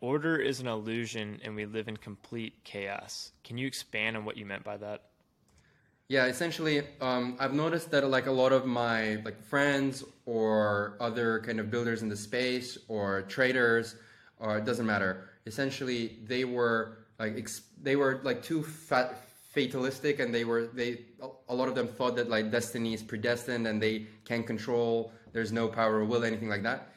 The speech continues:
Speaker 2: And essentially, the point that I wanted to make was that future is unpredictable, and there's, like, almost like an infinity of outcomes, and no one knows, like,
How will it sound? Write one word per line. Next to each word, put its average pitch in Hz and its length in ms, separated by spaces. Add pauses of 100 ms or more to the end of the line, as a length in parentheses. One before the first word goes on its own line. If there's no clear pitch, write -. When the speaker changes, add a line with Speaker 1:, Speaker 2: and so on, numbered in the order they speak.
(280)
Speaker 2:
And 127 80
essentially, 143 640 (180)
the 123 120
point 135 260
that 123 80
I 120 80
wanted 117 300
to 117 60
make 120 280
was 110 260
that 104 440 (200)
future 143 300
is 127 100
unpredictable, 147 800 (340)
and 113 300
there's, 123 200
like, 120 200
almost 120 260
like 117 100
an 110 120
infinity 113 420
of 104 220
outcomes, 139 640 (420)
and 110 360
no 127 140
one 127 220
knows, 120 460
like, 107 160